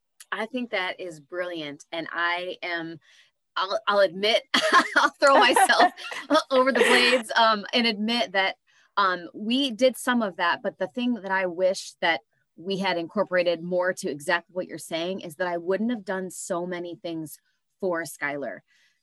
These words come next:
Speaker 1: because it was faster. It was
Speaker 2: Yeah.
Speaker 1: easier for me just to hold the sippy cup in front of him and have him just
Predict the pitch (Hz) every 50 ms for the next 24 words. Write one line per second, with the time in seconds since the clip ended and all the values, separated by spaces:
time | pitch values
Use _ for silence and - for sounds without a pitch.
0 | _ _ _ _ _ - 180 233 240 - - - 226 214 208 - - - 214 190
1 | 165 180 170 - - - - 202 180 170 185 185 - - - 220 220 240 269 269
2 | 240 _ _ _ _ _ _ _ - 208 190 185 175 165 - - - 262 269 269
3 | 254 202 202 196 175 160 151 147 151 156 160 _ - 220 202 196 208 202 202 185
4 | - - 196 180 185 185 - - - - 220 202 190 185 180 180 - _ _ _
5 | _ _ _ - 220 226 226 214 185 214 196 - - 220 208 - 208 - 226 208
6 | 170 165 - _ _ _ _ _ _ _ _ _ - 226 208 180 - - 202 196
7 | 190 185 151 180 175 165 160 - 165 170 160 170 175 170 175 175 165 165 165 165
8 | -